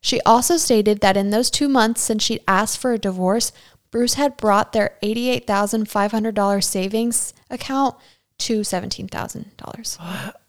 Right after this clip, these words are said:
Speaker 2: How?
Speaker 1: Just blowing it.
Speaker 2: Damn.
Speaker 1: In July of two thousand seven, Bruce lost his job at I T T for billing false hours, and he was in serious debt.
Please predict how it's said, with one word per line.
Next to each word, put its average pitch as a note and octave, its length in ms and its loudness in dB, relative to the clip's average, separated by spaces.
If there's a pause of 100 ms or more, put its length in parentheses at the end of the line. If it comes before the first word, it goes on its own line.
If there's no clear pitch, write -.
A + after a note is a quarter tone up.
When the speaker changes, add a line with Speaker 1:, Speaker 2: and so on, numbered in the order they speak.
(140)
Speaker 2:
How? F#3+ 680 -4 (1120)
Speaker 1:
Just - 300 -10
blowing G3+ 420 -4
it. - 180 -8 (1700)
Speaker 2:
Damn. A2 560 0 (1300)
Speaker 1:
In B3 160 4
July A#3 380 4
of C#4 100 0
two D4 160 -4
thousand D4 360 2
seven, G3+ 460 0 (300)
Bruce A#3 360 0
lost A3 300 0
his C#4+ 160 0
job G#3 320 4
at G3+ 160 2
I G3 160 0
T C4+ 220 -4
T G#3 360 -4 (220)
for G#3+ 200 -6 (140)
billing A3+ 380 2
false A3 500 0
hours, F3 460 0
and G#3 180 -4
he G3 80 -2
was G3 180 -2
in F#3+ 160 -4
serious F#3 580 -4
debt. - 380 -8